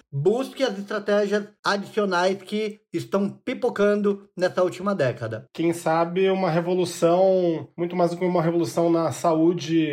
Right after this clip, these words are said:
Speaker 2: é, no, no mundo esteja por vir, mas também uma revolução no comportamento sexual das pessoas, com todos esses métodos que você trouxe pra gente.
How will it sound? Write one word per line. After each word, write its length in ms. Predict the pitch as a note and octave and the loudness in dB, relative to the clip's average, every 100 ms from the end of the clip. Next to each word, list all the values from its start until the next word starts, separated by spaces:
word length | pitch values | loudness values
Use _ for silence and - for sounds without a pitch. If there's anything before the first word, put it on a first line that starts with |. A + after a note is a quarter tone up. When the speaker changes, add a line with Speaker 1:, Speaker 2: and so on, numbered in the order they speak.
| C#3 | -4
Speaker 2:
é, 320 | B2+ B2+ B2+ | -4 -2 -2
no, 380 | B2+ C#3+ C3+ C3 | -2 -4 -4 -6
no 120 | C#3+ | -6
mundo 480 | D3+ D#3 E3 D#3+ D#3+ | -2 0 2 2 -2
esteja 300 | B2+ D#3+ C#3+ | -4 -6 -6
por 180 | C3 D3+ | -6 -6
vir, 240 | C3 E3+ | 2 2
mas 160 | F#3+ F3 | 2 0
também 180 | G3 F#3 | 0 0
uma 100 | D3 | -2
revolução 760 | D#3+ F3 E3 F#3 F3 F#3+ G3 - | -2 0 0 2 4 4 -2 -6
no 180 | D#3+ | -2
comportamento 600 | D#3+ F3+ F3+ F3 E3+ F3+ | 0 0 0 2 2 2
sexual 480 | F3 F#3+ - F#3 D#3+ | 0 -4 0 4 4
das 160 | E3+ E3+ | 4 -2
pessoas, 720 | G3+ F3+ E3+ D#3 C3+ B2 - _ - | -2 -2 0 2 0 -2 -8 _ -8
com 720 | D3 C#3+ D3+ D3 D3 C3+ C3 | -4 -2 -2 -2 -6 -8 -6
todos 220 | D#3 C3+ | -6 -6
esses 260 | D#3 - D#3 | -8 -8 -2
métodos 500 | D3 C#3+ - D#3 - | 0 0 -2 -14 -10
que 80 | E3+ | -8
você 200 | - E3+ | -8 -6
trouxe 240 | E3+ E3 | -6 -4
pra 160 | F3 F3+ | -2 -2
gente. 480 | D3 C3 - A#2+ | -2 -4 -8 -14